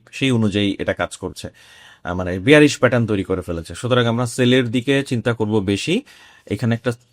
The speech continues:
ছোট্ট সাপোর্ট ছিল, সে কারণে আমি বাই করেছি। But যদি এখান থেকে উঠে যায়, তাহলে এই সব লেভেল থেকে আমরা বায়ের চিন্তা করতে পারি, ওকে?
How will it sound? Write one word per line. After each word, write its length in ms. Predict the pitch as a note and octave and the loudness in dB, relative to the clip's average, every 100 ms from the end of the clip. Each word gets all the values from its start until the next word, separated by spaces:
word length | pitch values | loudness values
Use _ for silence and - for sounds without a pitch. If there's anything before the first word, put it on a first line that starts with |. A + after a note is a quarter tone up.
| - | -10
ছোট্ট 280 | D3+ - E3+ | -8 -2 -2
সাপোর্ট 500 | D#3 B2 - C#3 C#3+ | 0 -2 4 4 4
ছিল, 220 | - D#3 | -2 -4
সে 160 | F3+ C3+ | -2 -2
কারণে 260 | A#2+ A2 A2+ | 0 2 0
আমি 100 | F#2 | 2
বাই 180 | F#2+ | 2
করেছি। 440 | G2+ A2 G#2+ F#3 A#3+ _ - _ _ F#2 | 2 0 0 -4 -8 _ -20 _ _ -4
But 160 | F#2+ | -2
যদি 340 | F#2+ C3+ F3+ F#3+ | 2 2 4 2
এখান 240 | F3 E3+ | 2 -6
থেকে 240 | E3+ E3+ D#3+ - - - | -4 -2 -2 -4 -14 -8
উঠে 260 | A#2 A#2 E3 | -4 2 4
যায়, 220 | A2+ A#2 | 6 4
তাহলে 180 | C3 C3+ | 2 2
এই 240 | C#3 F3 E3+ | 2 2 -2
সব 220 | - C3+ | -2 4
লেভেল 300 | A2+ G#2+ A2 | 4 4 0
থেকে 260 | G#2+ F#2 | -2 -4
আমরা 260 | B2 G2 A#2+ | -4 -2 -2
বায়ের 320 | F#2+ E2+ F#2 | -2 -2 -2
চিন্তা 300 | - F#2 G2+ | -4 -8 -8
করতে 300 | F#2+ A#2 - | -8 -6 -6
পারি, 200 | D#2 D2 | -6 -6
ওকে? 220 | F#2+ E3+ | -6 -4